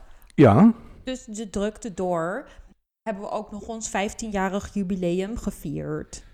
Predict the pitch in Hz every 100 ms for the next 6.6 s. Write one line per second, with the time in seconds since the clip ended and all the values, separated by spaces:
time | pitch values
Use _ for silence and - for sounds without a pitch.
0 | - 165 - 180 - - 139 - 156 -
1 | 143 - - 135 147 - - - - 180
2 | 165 165 196 220 220 - - 196 180 220
3 | - - - 196 - 185 214 226 202 175
4 | 196 233 170 180 190 139 165 - - 151
5 | 131 110 147 117 - - 220 - 208 196
6 | 170 160 156 170 143 139